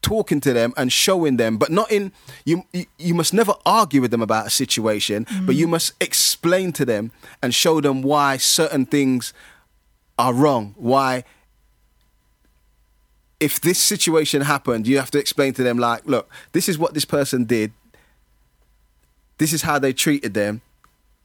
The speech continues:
Speaker 1: You in yourself know that that's wrong. You sh-,
Speaker 2: Mm-hmm.
Speaker 1: people shouldn't be treated that way for this particular crime that they've committed." As we've seen,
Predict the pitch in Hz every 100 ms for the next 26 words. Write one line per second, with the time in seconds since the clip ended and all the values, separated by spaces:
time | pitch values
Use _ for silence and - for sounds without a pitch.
0 | - - _ - 151 190 170 156 - 185
1 | 143 127 131 123 127 127 139 156 101 92
2 | _ _ _ _ _ _ _ _ _ _
3 | 202 170 175 - 208 180 160 226 180 117
4 | 190 196 - 175 151 117 123 117 113 107
5 | 110 - 131 123 143 - - 151 - 127
6 | 120 - - - 156 143 127 120 117 -
7 | 123 151 113 98 _ _ _ - 151 139
8 | 147 135 - 208 143